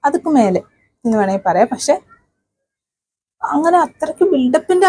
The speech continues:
ആവശ്യം ഇല്ലായിരുന്നു എന്നാണ് എൻ്റെ ഒരു പേഴ്സണൽ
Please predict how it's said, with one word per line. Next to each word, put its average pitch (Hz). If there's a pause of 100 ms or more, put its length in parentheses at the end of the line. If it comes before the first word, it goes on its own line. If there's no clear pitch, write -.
ആവശ്യം 320 (800)
ഇല്ലായിരുന്നു 214
എന്നാണ് 214 (140)
എൻ്റെ 185
ഒരു 202 (100)
പേഴ്സണൽ 240